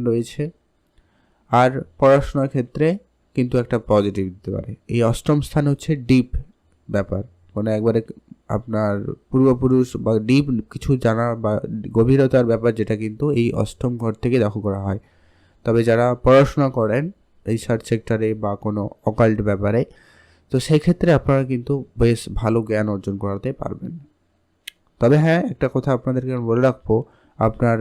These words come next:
দ্বিতীয় ঘরেরও অধিপতি বৃহস্পতিদেব। আপনার প্রেম সম্পর্ক ব্যাপারে যদি কিছু নাও ঘটে, তাহলে কিন্তু আপনার পারিবারিক ক্ষেত্রে হয়তো কোনো সমস্যা দেখা দিলেও দিতে পারে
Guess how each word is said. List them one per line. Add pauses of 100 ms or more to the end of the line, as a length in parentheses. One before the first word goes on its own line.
(140)
দ্বিতীয়
ঘরেরও
অধিপতি
বৃহস্পতিদেব। (960)
আপনার
প্রেম
সম্পর্ক
ব্যাপারে
যদি
কিছু
নাও
ঘটে, (540)
তাহলে
কিন্তু
আপনার
পারিবারিক
ক্ষেত্রে
হয়তো
কোনো
সমস্যা (380)
দেখা
দিলেও
দিতে
পারে